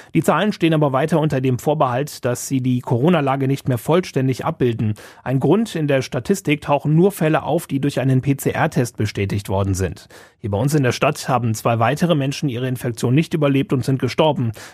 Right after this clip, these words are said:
Die Gesamtzahl der Corona-Toten seit März zweitausendzwanzig liegt hier bei uns in der Stadt damit bei neunhundertzweiundzwanzig.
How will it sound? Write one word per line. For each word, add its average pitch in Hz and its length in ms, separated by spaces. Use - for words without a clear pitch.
Die - 100
Gesamtzahl 131 540
der 107 140
Corona-Toten 147 840
seit 127 180
März 135 280
zweitausendzwanzig 135 920
liegt - 180
hier - 100
bei 135 120
uns 190 260
in 165 80
der 143 100
Stadt - 400
damit 131 260
bei 123 120
neunhundertzweiundzwanzig. 120 1300